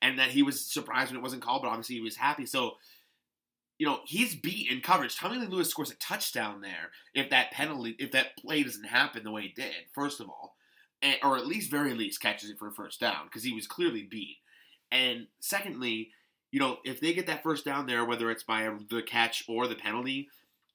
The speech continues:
it's less, it's under two minutes to go. They're on the goal line. They have all their downs, and L A only has one timeout. You know, the,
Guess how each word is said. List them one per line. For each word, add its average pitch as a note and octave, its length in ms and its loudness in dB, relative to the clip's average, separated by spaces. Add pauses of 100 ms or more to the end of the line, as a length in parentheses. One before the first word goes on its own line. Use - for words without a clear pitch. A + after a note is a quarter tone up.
(180)
it's B2 260 -4
less, B2 400 0
it's C3 180 -4
under C3 220 2
two D#3 160 0
minutes D3+ 280 0
to E3+ 100 2
go. B2 420 4 (580)
They're A#2+ 220 0
on B2+ 180 4
the C3+ 60 0
goal B2 360 0
line. G#2 480 -2 (520)
They A#2+ 140 4
have A#2+ 220 0
all A#2 200 2
their C#3+ 160 4
downs, A2+ 680 2 (260)
and A#2+ 240 2
L B2 160 2
A D3 60 0
only C#3 160 0
has A2+ 120 -6
one C3+ 140 2
timeout. B2 460 2 (580)
You C3+ 100 6
know, A#2+ 380 2
the, D#3+ 180 0